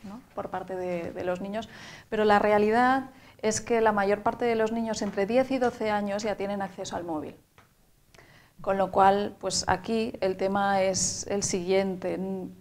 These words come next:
es poder dar un dispositivo a los niños que, dependiendo de su edad, pueda ser adecuado, que puedan acceder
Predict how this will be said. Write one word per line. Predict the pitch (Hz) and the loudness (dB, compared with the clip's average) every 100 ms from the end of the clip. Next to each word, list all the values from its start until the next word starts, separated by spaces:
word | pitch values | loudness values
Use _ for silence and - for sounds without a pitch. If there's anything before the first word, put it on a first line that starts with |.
| - - | -20 -10
es | 190 185 - - - | -10 -8 -12 -12 0
poder | 196 214 196 196 - - _ _ | 4 6 6 2 -10 -20 _ _
dar | 202 208 | 0 0
un | 220 | 0
dispositivo | 233 226 220 - 208 220 226 185 156 - _ _ _ - _ - | -2 -4 -4 -4 -6 -4 -4 -2 -4 -10 _ _ _ -20 _ -14
a | 185 175 170 | -10 -10 -10
los | 170 220 | -6 -2
niños | 247 220 220 247 | 0 0 -4 -6
que, | - 190 | -4 -2
dependiendo | 185 190 208 233 185 | -2 -2 0 0 0
de | 170 | -2
su | 180 190 | -2 0
edad, | 185 262 247 294 - _ _ _ - _ | 2 2 0 -4 -12 _ _ _ -20 _
pueda | 220 226 | 0 0
ser | 226 226 | 0 0
adecuado, | 196 175 - 160 - - _ _ _ - - - | 0 -2 -2 -4 -4 -12 _ _ _ -20 -20 -6
que | 196 | -2
puedan | 196 214 233 | 2 2 2
acceder | 226 - 202 190 240 233 240 | -2 -4 -4 0 0 0 -4